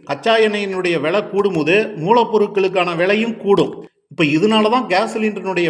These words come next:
விலையை உயர்த்துறாங்க, வேற ஒண்ணும் கிடையாது. அதே மாதிரி சர்வதேச சந்தையில அமெரிக்க டாலருக்கு நிகரான இந்திய ரூபாயினுடைய மதிப்பு வீழ்ச்சி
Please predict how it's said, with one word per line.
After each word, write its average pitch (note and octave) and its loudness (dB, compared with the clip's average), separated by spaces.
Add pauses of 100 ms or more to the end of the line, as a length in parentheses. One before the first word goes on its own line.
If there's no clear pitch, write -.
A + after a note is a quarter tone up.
விலையை G#3+ 0
உயர்த்துறாங்க, E3+ -2 (460)
வேற F3 4 (120)
ஒண்ணும் G#3 -4
கிடையாது. D3+ -4 (480)
அதே D3+ 4
மாதிரி D3 2 (400)
சர்வதேச G3+ 0
சந்தையில E3+ -2 (480)
அமெரிக்க G#3+ 0
டாலருக்கு F3 -2
நிகரான F#3 -2 (140)
இந்திய G3+ 0
ரூபாயினுடைய F#3 0 (100)
மதிப்பு E3+ -4 (380)
வீழ்ச்சி A#3+ -2